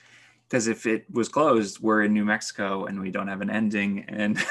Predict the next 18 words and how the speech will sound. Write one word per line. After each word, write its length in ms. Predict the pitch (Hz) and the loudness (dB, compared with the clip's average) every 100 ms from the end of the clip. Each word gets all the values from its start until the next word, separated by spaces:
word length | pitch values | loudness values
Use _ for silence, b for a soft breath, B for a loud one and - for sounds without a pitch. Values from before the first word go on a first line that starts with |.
| - | -2
<laughs> 680 | 135 - - - - 175 - | -4 -4 -18 -14 -12 -12 -2
and, 400 | 110 107 107 104 | 2 4 4 2
uh, 460 | 104 101 101 107 - _ _ | 2 -2 -4 -6 -10 _ _
and 100 | 110 | -2
I 80 | 107 | 0
remember, 580 | 107 107 107 107 101 - | 2 2 2 0 0 -4
um, 400 | 95 92 90 90 - | -6 -8 -8 -10 -8
parking 380 | - 120 131 120 | 0 0 2 0
the 80 | |
car 520 | 113 117 98 95 92 - | 0 0 0 0 -4 -4
and 100 | 110 | -2
I 40 | |
was 100 | 101 | 0
like, 180 | 98 - | -2 0
"All 80 | 113 | 2
right, 240 | 101 92 | 2 2
we're 140 | 87 104 | -2 -2
gonna, 560 | 107 104 101 95 92 | 2 2 2 0 -4